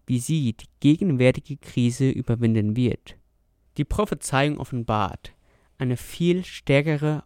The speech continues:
autoritäre Kirche, die sich mit ihren protestantischen Töchtern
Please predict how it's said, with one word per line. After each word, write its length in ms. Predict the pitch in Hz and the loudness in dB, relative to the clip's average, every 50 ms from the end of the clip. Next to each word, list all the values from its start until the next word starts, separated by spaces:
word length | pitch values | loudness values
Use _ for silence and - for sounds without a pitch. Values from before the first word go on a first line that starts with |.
| _ | _
autoritäre 960 | - - 131 - 120 - 113 113 - - - 135 135 139 135 117 107 - 120 - _ - | -10 -8 -8 -6 -4 -4 -4 -4 -4 -4 0 2 4 4 2 2 -2 -6 -10 -14 _ -20
Kirche, 640 | - - - 117 104 107 - - - - - - 156 _ _ _ _ _ _ _ _ _ _ _ _ _ _ _ _ _ _ _ _ _ _ _ _ _ _ _ _ - | -12 -6 -2 -2 -2 -2 -4 -8 -12 -14 -14 -16 -20 _ _ _ _ _ _ _ _ _ _ _ _ _ _ _ _ _ _ _ _ _ _ _ _ _ _ _ _ -4
die 100 | - 123 | -2 -2
sich 360 | 113 - - 143 160 - - - | 0 2 2 2 2 0 -2 -6
mit 140 | - - | -6 -4
ihren 260 | - 151 131 135 131 123 | -2 0 0 0 0 0
protestantischen 920 | - - 135 123 - - - - - 165 175 - 175 156 - - 139 131 | -2 -2 -2 -2 -4 -6 -6 -4 -2 -2 -2 -2 -4 -6 -4 -4 -4 -4
Töchtern 640 | - - - 151 156 - - - 123 - - - - | -2 0 0 0 0 0 -2 -4 -6 -6 -6 -8 -14